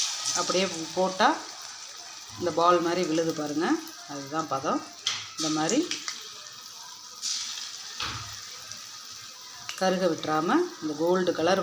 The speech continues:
வரும்ல, அந்த மாதிரி வடையெல்லாம் எடுப்போம்ல, அந்த மாதிரி. இது நல்லா வந்து அழகா உப்பியே வரும். ஏன்னா, நம்ம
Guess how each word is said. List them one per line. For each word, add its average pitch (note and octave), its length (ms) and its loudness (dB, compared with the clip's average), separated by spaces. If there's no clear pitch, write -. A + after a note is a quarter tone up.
வரும்ல, E3 320 2
அந்த C#3+ 240 0
மாதிரி D3+ 180 2
வடையெல்லாம் E3+ 500 6
எடுப்போம்ல, D#3 380 2
அந்த C#3+ 220 0
மாதிரி. F3 200 4
இது G3 160 2
நல்லா G3+ 220 8
வந்து F#3+ 200 6
அழகா G3 300 8
உப்பியே G#3+ 380 8
வரும். E3 260 6
ஏன்னா, G3 220 8
நம்ம F#3+ 180 6